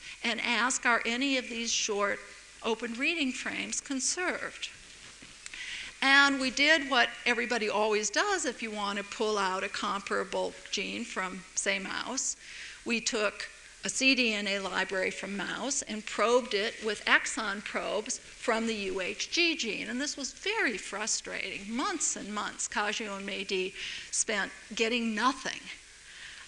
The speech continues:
And then they hit on the idea that maybe they should be trying the intron sequences from U H G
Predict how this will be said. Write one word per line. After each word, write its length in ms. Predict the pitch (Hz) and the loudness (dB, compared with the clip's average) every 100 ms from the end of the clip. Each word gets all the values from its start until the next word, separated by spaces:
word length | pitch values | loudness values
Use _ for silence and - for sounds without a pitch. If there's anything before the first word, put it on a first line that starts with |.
| - | -2
And 260 | 233 233 254 | 2 4 4
then 120 | 359 | 2
they 300 | 427 440 392 | 2 0 2
hit 140 | 285 269 | 2 2
on 180 | 233 233 | 2 0
the 160 | 226 | -2
idea 500 | 214 214 214 240 220 | -2 -2 -2 0 0
that 200 | 226 - | 0 -2
maybe 440 | 226 262 330 339 302 | 0 2 2 0 0
they 200 | 240 240 | 0 0
should 240 | - 226 | -2 -4
be 100 | 226 | -6
trying 540 | 220 - 220 226 226 | -6 -4 -2 -2 -4
the 100 | 196 | -6
intron 680 | 196 294 466 440 247 190 185 | -2 -2 -2 -4 -4 -4 -4
sequences 840 | - 196 185 202 185 - 196 175 - | -2 -4 -4 -6 -6 -6 -6 -6 -6
from 180 | 202 | -8
U 300 | 202 196 190 | -6 -4 -2
H 380 | 185 170 - - | -2 -4 -4 -4
G 460 | - 180 160 160 | -4 -4 -4 -6